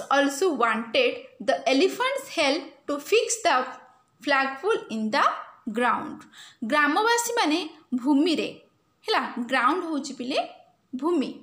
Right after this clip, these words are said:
ଗ୍ରାମବାସୀମାନେ ଭୂମିରେ ପତାକା ଦଣ୍ଡକୁ ସ୍ଥାପନ କରିବାକୁ ହାତୀଟିର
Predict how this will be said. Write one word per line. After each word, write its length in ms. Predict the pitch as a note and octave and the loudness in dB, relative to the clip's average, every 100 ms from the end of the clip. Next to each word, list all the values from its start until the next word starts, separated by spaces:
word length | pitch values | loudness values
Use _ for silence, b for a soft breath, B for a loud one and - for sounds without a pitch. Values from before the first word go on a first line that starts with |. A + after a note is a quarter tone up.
| - B B B B | -20 B B B B
ଗ୍ରାମବାସୀମାନେ 1040 | A#3+ C4+ C4 E4+ A4 A4+ A4+ A4 C#4+ E4 - B A#3+ | 0 2 2 2 2 2 2 2 0 -4 -10 B -2
ଭୂମିରେ 600 | C#4+ D4 E4+ A#4 A#4 - | 2 2 4 2 2 0
ପତାକା 420 | A#3+ - F#4 G#4+ | -2 0 0 2
ଦଣ୍ଡକୁ 420 | C#4 C4 C4+ F#4+ | 2 2 2 0
ସ୍ଥାପନ 580 | F#4 - C4+ - G#4 A4 | -4 0 -2 2 2 2
କରିବାକୁ 640 | - C4 A#3 A3 E4+ C5+ B B - | 2 0 0 -4 -2 -4 B B -2
ହାତୀଟିର 760 | B3+ - - G#4 G#4 A3 E4 | -2 -2 2 2 2 0 -2